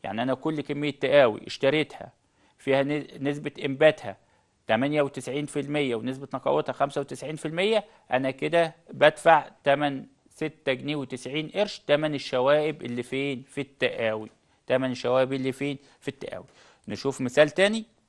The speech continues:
مثال، عايزين نركز شوية في المثال ده علشان مثال مهم شوية. اشترى مزارع كمية من تقاوي القمح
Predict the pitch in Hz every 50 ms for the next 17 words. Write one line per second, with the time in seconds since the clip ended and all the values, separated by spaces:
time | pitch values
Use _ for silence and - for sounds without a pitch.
0 | _ _ _ _ _ _ _ _ _ _ _ _ - - _ 147 143 - 170 156
1 | 120 104 - - _ _ _ _ _ _ _ _ _ _ _ _ _ _ - -
2 | - 113 127 139 147 139 131 131 143 139 - 135 113 - - - 123 127 127 -
3 | 113 110 107 - - 135 135 - 151 143 135 123 113 - - 113 113 117 113 117
4 | 117 113 - - 123 120 120 113 123 123 120 117 113 - - - 147 170 180 185
5 | 185 _ _ _ _ _ - - - _ _ _ _ _ - 127 - - - 156
6 | 165 170 160 151 139 123 131 143 156 170 180 175 - - _ - 139 127 131 143
7 | 151 156 151 147 135 123 123 - 127 - - 143 151 139 131 123 - - 170 190
8 | - - -